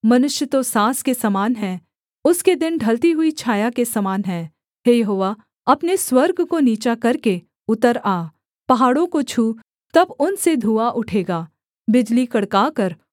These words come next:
उनको तितरबितर कर दे, अपने तीर चलाकर उनको घबरा दे।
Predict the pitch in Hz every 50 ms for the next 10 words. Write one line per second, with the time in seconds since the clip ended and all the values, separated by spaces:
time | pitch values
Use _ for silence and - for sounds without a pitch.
0 | _ _ - 294 349 349 - 403 381 - 269 214 - 240 254 240 254 247 277 262
1 | 254 254 233 208 226 277 233 196 175 165 - _ _ _ _ _ _ _ _ -
2 | 277 330 - 349 359 370 359 - 311 302 311 311 - 262 226 208 208 220 269 262
3 | - 202 185 180 - _ _ _ _ _ - 269 320 320 - 339 311 254 - 220
4 | 185 190 190 185 202 202 190 160 156